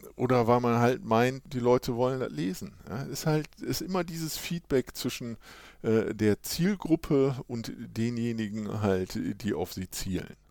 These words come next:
Ja, denn, äh, das andere ist, wer will schon Nachrichten hören, die er nicht hören will? Also zum Beispiel so Sachen wie die Wahrheit. Ja.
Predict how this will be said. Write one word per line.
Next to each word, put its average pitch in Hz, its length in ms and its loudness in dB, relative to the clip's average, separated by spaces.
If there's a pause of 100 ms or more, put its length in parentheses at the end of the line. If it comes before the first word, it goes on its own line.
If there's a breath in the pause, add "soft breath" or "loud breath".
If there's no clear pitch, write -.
(540)
Ja, 107 200 -4
denn, 120 320 -4
äh, - 480 -2
das 131 180 0
andere 147 300 0
ist, 143 200 -2
wer 143 160 4
will 170 140 2
schon 147 200 -6
Nachrichten 143 520 2
hören, 139 520 2
die 143 140 -2
er 151 100 4
nicht 147 180 -4
hören 165 280 4
will? 78 200 0 (180)
Also 71 300 -6
zum - 180 -8
Beispiel 80 320 -2
so 73 320 -4 (240)
Sachen 73 320 -8
wie 76 80 -10
die 71 180 -10
Wahrheit. 73 560 2 (640 soft breath)
Ja. - 200 -6